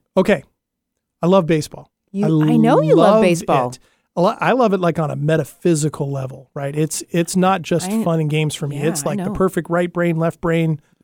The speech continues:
Speaker 1: hybrid. I think it's
Speaker 2: Mm-hmm.
Speaker 1: the perfect sport out there. And I know
Speaker 2: Mm-hmm.
Speaker 1: there's people going, "Oh, it's so boring, blah, blah, blah, blah, blah."
Speaker 2: Yeah.
Speaker 1: Well, this one person that I wasn't telling this to is because I just didn't think baseball was their thing. And I was really, I was doing exactly what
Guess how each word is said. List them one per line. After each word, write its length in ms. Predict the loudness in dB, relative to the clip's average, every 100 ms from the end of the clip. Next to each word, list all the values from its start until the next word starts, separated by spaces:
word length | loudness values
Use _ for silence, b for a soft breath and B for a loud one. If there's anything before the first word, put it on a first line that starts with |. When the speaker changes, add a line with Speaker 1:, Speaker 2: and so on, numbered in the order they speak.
| _
Speaker 1:
hybrid. 220 | -4 -2
I 40 | -2
think 120 | -4
it's 100 | -6
Speaker 2:
Mm-hmm. 120 | -12
Speaker 1:
the 40 | -16
perfect 320 | -4 -4 -4 -6
sport 240 | -2 -2
out 180 | -2 -4
there. 120 | -10
And 100 | -6
I 40 |
know 100 | -2
Speaker 2:
Mm-hmm. 60 | -2
Speaker 1:
there's 120 | -2
people 200 | -4 -6
going, 160 | -8 -10
"Oh, 200 | -6 -6
it's 120 | -6
so 200 | -6 -4 -2
boring, 280 | -4 -4
blah, 140 | -6 -10
blah, 80 | -8
blah, 120 | -10
blah, 80 | -12
blah." 100 | -18
Speaker 2:
Yeah. 60 | -20 _ _ _ _ _ _ _ _
Speaker 1:
Well, 180 | 0 0
this 260 | -2 0
one 160 | 0 0
person 400 | 0 -2 -4 -6
that 100 | -4
I 60 | -2
wasn't 300 | -2 -2 -4
telling 240 | -4 -4
this 120 | -6
to 120 | -10 -14
is 140 | -8
because 400 | -6 -2 -2 -4 -12 _ _
I 120 | -4 -2
just 220 | -2 -2
didn't 220 | -4 -4
think 400 | -8 -10 -12 -20 _ _ _ _ _ _ _ _ _
baseball 500 | -6 -6 -6 -4 -4
was 380 | -4 -8 -10 -14 _ _
their 160 | -10 -10
thing. 340 | -10 -12 -12 _ _ _ _ _ _ _
And 80 | 0
I 60 |
was 140 | 2 2
really, 220 | 2 2
I 100 | 2
was 100 | 0
doing 240 | 2 2 2
exactly 420 | 0 0 0 0
what 240 | 0 -2